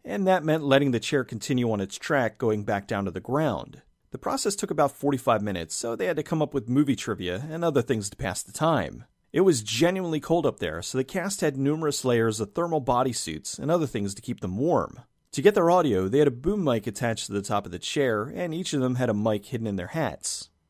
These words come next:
To let the audience know the film was taking place in New England, they frequently showed the Newbury Comics sign. Like all of Green's movies, Frozen was loaded with references, cameos, and in-jokes. They called the mountain Mount Holliston, which was a fictional mountain named after Holliston, the town where Green grew up.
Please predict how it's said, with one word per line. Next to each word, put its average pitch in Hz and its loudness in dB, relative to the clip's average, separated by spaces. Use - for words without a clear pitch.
To 147 -2
let 220 2
the 175 0
audience 165 4
know 120 6
the 110 -2
film 196 -2
was 185 -2
taking 131 -2
place 117 -2
in 117 -4
New 98 0
England, 87 -4
they 131 -6
frequently 165 -8
showed 143 4
the 123 0
Newbury 117 2
Comics 127 -2
sign. 82 -6
Like 120 4
all 180 10
of 143 2
Green's 107 -2
movies, 85 -6
Frozen 156 2
was 117 -2
loaded 104 4
with 101 -10
references, 135 0
cameos, 107 -2
and 117 0
in-jokes. 113 -4
They 117 2
called 143 6
the 151 6
mountain 143 2
Mount 160 0
Holliston, 131 -2
which 104 -10
was 120 -6
a 127 2
fictional 156 -2
mountain 92 -4
named 139 -2
after 143 0
Holliston, 104 -2
the 104 -8
town 123 -2
where 107 0
Green 147 -2
grew 101 -2
up. 62 -6